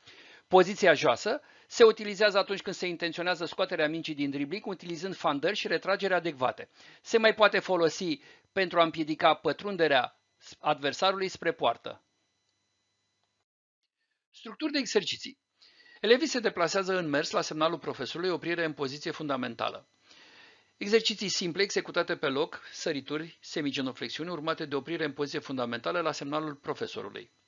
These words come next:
Din deplasare cu pași adăugați lateral spre stânga și spre dreapta, înainte și înapoi, oprire în poziție fundamentală la diferite semnale. Variantă. Profesorul indică cu brațul direcția de deplasare a elevilor.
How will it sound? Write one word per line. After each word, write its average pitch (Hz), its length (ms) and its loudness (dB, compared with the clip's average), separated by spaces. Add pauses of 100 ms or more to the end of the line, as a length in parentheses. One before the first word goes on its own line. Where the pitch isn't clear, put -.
(760)
Din 233 140 0
deplasare 214 460 6
cu 185 120 -6
pași 170 240 2
adăugați 147 440 2
lateral 151 320 -2
spre 147 200 -8
stânga 139 300 -4
și 131 140 -4
spre 127 200 -8
dreapta, 123 320 -4
înainte 139 420 -2
și - 120 -6
înapoi, 127 340 -6
oprire 160 340 -4
în 147 80 -4
poziție 139 300 -6
fundamentală 131 640 -6
la 156 140 -2
diferite 147 380 -8
semnale. 131 520 -8
Variantă. 143 720 -8
Profesorul 170 540 -8
indică 151 400 -6
cu - 120 -14
brațul 147 380 -8
direcția 151 360 -6
de 139 100 -8
deplasare 131 480 -6
a 123 40 -4
elevilor. 110 520 -12